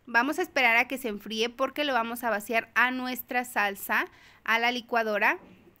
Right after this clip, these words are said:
Lo vamos a llevar a licuar muy bien. Miren, qué rica y cremosita quedó esta salsa. Si a ustedes no les gusta el nor suiza, pueden sustituirlo por sal sin ningún problema.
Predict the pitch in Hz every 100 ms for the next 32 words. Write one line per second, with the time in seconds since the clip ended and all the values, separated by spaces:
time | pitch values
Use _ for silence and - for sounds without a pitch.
0 | - 285 269 226 233 240 214 202 208 220
1 | 214 220 202 208 190 196 247 311 453 -
2 | _ _ 247 220 185 190 _ _ _ _
3 | _ - 277 277 294 294 - 285 302 262
4 | 226 202 208 226 220 254 240 196 202 214
5 | 220 208 214 277 294 269 247 233 247 233
6 | 226 226 226 226 202 196 240 226 277 277
7 | 233 233 214 220 202 202 190 208 - 180
8 | - 220 - - 214 196 196 202 208 220
9 | 208 202 196 247